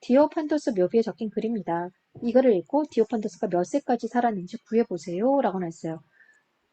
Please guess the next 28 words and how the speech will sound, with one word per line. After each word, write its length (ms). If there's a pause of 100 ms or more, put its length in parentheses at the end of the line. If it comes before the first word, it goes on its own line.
(540)
디오판토스가 880
총 400
살은 320
나이를 360
X살로 460
합시다. 400 (380)
됐습니까? 680 (380)
그의 220
일생의 400
육분의 380
일은 240
소년이었대. 760 (340)
그럼 200
육분의 400
일 120
X가 280
되겠죠. 600 (280)
그 60
다음 160
십이분의 440
일은 160
청년이었다. 720 (240)
그럼 140
십이분의 460
일 340
X가 320
되는 220
거고요. 440